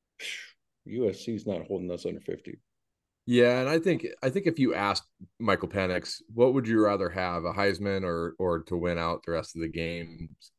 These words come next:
Speaker 2: with rushing the ball? Uh, I, I, I have no doubt in my mind that Mi-, Michael would pick, "I wanna win." The most important thing,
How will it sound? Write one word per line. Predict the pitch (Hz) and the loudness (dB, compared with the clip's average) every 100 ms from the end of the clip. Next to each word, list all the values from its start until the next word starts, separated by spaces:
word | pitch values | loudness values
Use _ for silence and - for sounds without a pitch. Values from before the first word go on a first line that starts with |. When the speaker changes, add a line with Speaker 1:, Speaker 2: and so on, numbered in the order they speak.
| - - - | -20 -20 -18
Speaker 2:
with | 82 92 101 92 - | -14 -4 -2 -2 -2
rushing | 92 98 85 95 87 85 | 4 4 4 -4 -4 -4
the | |
ball? | 78 82 82 78 78 _ _ _ _ - - _ | 0 2 2 2 -2 _ _ _ _ -20 -20 _
Uh, | 90 85 82 67 - - | -2 0 -2 -6 -10 -6
I, | 85 92 | -2 0
I, | - 95 69 95 | 0 0 0 2
I | 90 | 2
have | 90 | 0
no | 92 92 95 92 | -4 -4 -2 0
doubt | 92 87 - | 0 0 -2
in | 85 | -2
my | 85 | -2
mind | 82 85 85 | 0 -2 -2
that | 82 - - 65 | -4 -8 -14 -12
Mi-, | 90 90 | -6 -6
Michael | 90 90 82 82 | 0 0 2 0
would | 80 | -2
pick, | - 80 76 - _ | 0 -2 -2 -12 _
"I | - 92 | 0 2
wanna | 90 92 | 4 2
win." | 80 85 78 76 78 _ - | 2 -2 -4 -8 -14 _ -14
The | 98 101 95 | -4 0 2
most | 98 92 | 2 0
important | 90 - - 82 | -4 -4 -6 -6
thing, | 92 87 82 82 | -4 -4 -6 -12